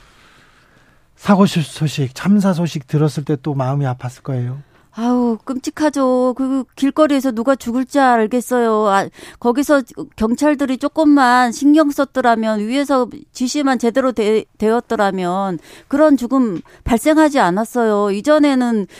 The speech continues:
Speaker 2: 그런, 그런 곳에서 맨날 해마다 예전에 했던 거잖아요, 행사가.
Speaker 1: 네.
Speaker 2: 그런데도 그때는 안 일어났는데 왜 이 정부에서 일어났을까? 그거는 위에서 지시를 제대로 안 했기 때문에 저는 그렇게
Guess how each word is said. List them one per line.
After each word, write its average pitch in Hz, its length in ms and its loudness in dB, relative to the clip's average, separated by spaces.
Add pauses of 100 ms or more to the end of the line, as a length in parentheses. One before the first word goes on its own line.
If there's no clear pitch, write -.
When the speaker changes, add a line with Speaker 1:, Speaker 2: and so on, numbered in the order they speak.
(120)
Speaker 2:
그런, 277 680 2 (380)
그런 302 300 2
곳에서 214 720 2
맨날 262 480 4
해마다 339 340 2 (460)
예전에 247 340 2
했던 311 320 0
거잖아요, 180 460 0
행사가. 190 680 -2 (140)
Speaker 1:
네. 147 160 -4
Speaker 2:
그런데도 269 560 2
그때는 262 540 0 (100)
안 202 160 0
일어났는데 233 500 0
왜 226 520 2
이 190 120 -6
정부에서 202 500 -2
일어났을까? 170 1000 -2 (200)
그거는 277 380 2
위에서 262 260 0
지시를 233 680 -2
제대로 226 320 2
안 151 180 -2
했기 208 180 -8
때문에 269 440 -2
저는 165 300 -4
그렇게 190 340 -10